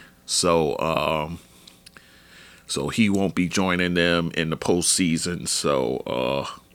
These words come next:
smartly so, they got enough gunners there between, um,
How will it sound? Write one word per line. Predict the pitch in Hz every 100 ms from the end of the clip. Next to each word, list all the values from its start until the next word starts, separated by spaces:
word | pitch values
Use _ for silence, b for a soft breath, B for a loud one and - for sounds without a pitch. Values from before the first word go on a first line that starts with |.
| -
smartly | - - 165 165 139 123
so, | - 104 101 98
they | 98 101
got | 107 101
enough | 98 95 -
gunners | - 95 95 90 85
there | 95 92 95 92 90 - B B B B
between, | 76 69 - 92 87 85 85 85 85 - - -
um, | 73 73 69 69 73 73 -